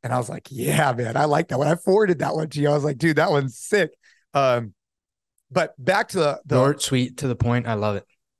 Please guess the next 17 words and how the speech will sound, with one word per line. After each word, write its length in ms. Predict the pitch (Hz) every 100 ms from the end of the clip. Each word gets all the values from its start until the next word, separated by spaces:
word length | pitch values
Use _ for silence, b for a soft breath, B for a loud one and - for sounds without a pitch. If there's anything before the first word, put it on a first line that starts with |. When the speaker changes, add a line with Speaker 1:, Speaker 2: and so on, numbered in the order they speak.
| -
Speaker 1:
Dude, 280 | 117 143 113 _ _ _
back 180 | - 165
to 100 | -
the 100 | 147
hardest, 580 | 123 151 143 131 123 -
uh, 480 | - 120 113 110 117 -
you 100 | 123
know, 80 |
being 200 | 113 131
the 80 | 127
hardest 520 | 110 131 123 117 - _ -
working 320 | 135 127 120
guy 240 | 131 131
in 60 | 123
the 60 |
room, 400 | 117 143 143 123 -
right, 260 | 123 131